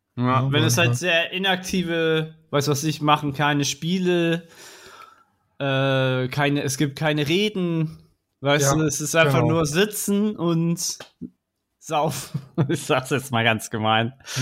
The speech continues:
Speaker 2: Ja, und ich sag
Speaker 1: Ähm,
Speaker 2: mal, als, als Brautpaar weiß man das ja nicht unbedingt immer vorher, wer da
Speaker 1: Mhm.
Speaker 2: jetzt wann
Speaker 1: Ja,
Speaker 2: wo
Speaker 1: ja,
Speaker 2: wie
Speaker 1: das
Speaker 2: sp-,
Speaker 1: stimmt.
Speaker 2: also es gibt Bräute, die wissen das minutiös, wer wann welches Spiel macht, aber dann ist ja der Spaß an der Hochzeit weg.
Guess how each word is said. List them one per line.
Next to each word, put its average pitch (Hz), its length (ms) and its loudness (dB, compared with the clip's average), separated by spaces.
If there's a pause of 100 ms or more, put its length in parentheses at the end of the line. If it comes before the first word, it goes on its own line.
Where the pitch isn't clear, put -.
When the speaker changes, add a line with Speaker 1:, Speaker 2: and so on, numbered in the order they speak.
(100)
Speaker 2:
Ja, 143 120 0
und 151 120 0
ich 135 80 -6
sag 139 120 4
Speaker 1:
Ähm, 139 60 0
Speaker 2:
mal, 147 80 2
als, 131 300 -4
als 123 220 0
Brautpaar 147 400 0
weiß 147 240 0
man 156 100 0
das 143 200 -2
ja 143 100 0
nicht 160 380 -2
unbedingt 180 500 -2
immer 160 240 0
vorher, 156 480 0
wer 127 220 2
da 127 140 2
Speaker 1:
Mhm. 127 80 4
Speaker 2:
jetzt 127 400 -2
wann 131 200 2
Speaker 1:
Ja, 139 80 0
Speaker 2:
wo - 40 4
Speaker 1:
ja, 135 140 4
Speaker 2:
wie 139 40 2
Speaker 1:
das 135 140 0
Speaker 2:
sp-, - 40 -8
Speaker 1:
stimmt. 107 260 -2 (460)
Speaker 2:
also 135 220 0
es - 140 -4
gibt 185 340 0
Bräute, 190 520 -2
die 131 300 -4
wissen 170 320 -2
das 156 300 -2
minutiös, 156 800 0
wer 143 200 0
wann 135 180 0
welches 120 300 -2
Spiel 131 280 -2
macht, 175 280 -2
aber 123 220 2
dann 110 200 -2
ist 110 120 -4
ja 120 80 0
der 107 120 -4
Spaß - 340 -4
an 110 80 -4
der 113 100 0
Hochzeit 113 360 -6
weg. 98 100 -12